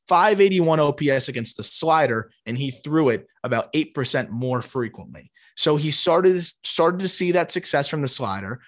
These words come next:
And I think that was a big reason why. Also, imagine you're, you're releasing a seventy-three mile an hour curveball with a limited amount of extension. Hitters just have more time to react to it and adjust,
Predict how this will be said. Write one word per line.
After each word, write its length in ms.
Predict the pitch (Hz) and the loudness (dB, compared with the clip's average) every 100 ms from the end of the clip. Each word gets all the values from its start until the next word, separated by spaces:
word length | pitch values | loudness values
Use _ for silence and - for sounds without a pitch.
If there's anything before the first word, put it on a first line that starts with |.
| _ _ | _ _
And 120 | 139 143 | -2 -2
I 100 | 131 | -2
think 240 | 151 135 | -4 -4
that 120 | 131 | -4
was 120 | 151 | -2
a 60 | 127 | -2
big 200 | 127 127 | -2 -2
reason 340 | 123 127 127 | 0 -2 -2
why. 280 | 127 170 156 - - | 0 2 0 -4 -4
Also, 300 | 196 196 202 | 0 2 2
imagine 300 | 190 202 190 | 2 2 0
you're, 200 | 185 196 | 0 0
you're 140 | 170 190 | 2 2
releasing 420 | 233 214 202 190 | 2 0 -2 -2
a 40 | |
seventy-three 500 | 147 175 165 160 165 | -2 0 -2 -2 -4
mile 180 | 165 147 | 0 0
an 60 | 147 | 2
hour 180 | 143 127 | 0 -2
curveball 480 | - 156 143 120 | -2 -2 0 -2
with 120 | 120 120 | -4 -6
a 60 | |
limited 400 | 117 139 147 135 | -6 -4 -4 -4
amount 240 | 127 127 123 | -4 -4 -4
of 60 | |
extension. 500 | 110 - 160 147 123 - _ - | -8 -6 -4 -4 -8 -14 _ -4
Hitters 280 | 247 311 | 0 0
just 160 | 320 262 | 0 0
have 140 | 233 | 0
more 200 | 220 214 | 2 0
time 300 | 208 196 220 | -2 -4 -4
to 60 | 240 | -2
react 420 | 196 175 180 - | 0 0 -2 -4
to 120 | - 151 | -4 -4
it 60 | |
and 80 | 135 | -4
adjust, 580 | 127 127 185 175 - | -6 -2 0 -2 -6